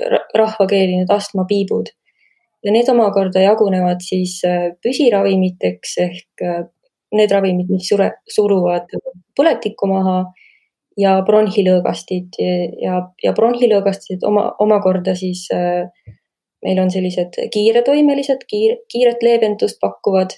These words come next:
ja pikematoimelised, mis aitavad bronhe kauem lahti hoida. Ja küllaltki levinud on ka nende kahe kombinatsioonid, et, äh,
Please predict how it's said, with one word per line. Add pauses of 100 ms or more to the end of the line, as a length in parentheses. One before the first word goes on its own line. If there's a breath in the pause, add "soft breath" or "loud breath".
ja
pikematoimelised,
mis
aitavad
bronhe (300)
kauem
lahti
hoida. (260)
Ja
küllaltki
levinud
on
ka
nende
kahe
kombinatsioonid,
et,
äh,